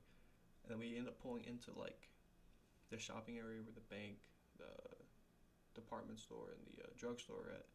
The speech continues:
'cause they're all connected, like, the same, like, big ass parking lot.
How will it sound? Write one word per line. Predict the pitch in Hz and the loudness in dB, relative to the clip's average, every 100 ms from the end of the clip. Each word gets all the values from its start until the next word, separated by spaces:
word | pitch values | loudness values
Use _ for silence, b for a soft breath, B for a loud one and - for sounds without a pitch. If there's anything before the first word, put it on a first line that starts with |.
| B B B B B - | B B B B B -6
'cause | |
they're | 107 104 | 2 2
all | 104 | 2
connected, | - 107 110 101 | 0 0 0 -2
like, | - | -2
the | - | 0
same, | 110 104 | 2 4
like, | 101 - | 2 0
big | - - | -2 0
ass | - - | 0 -2
parking | - - - | -4 -6 -6
lot. | 50 | -6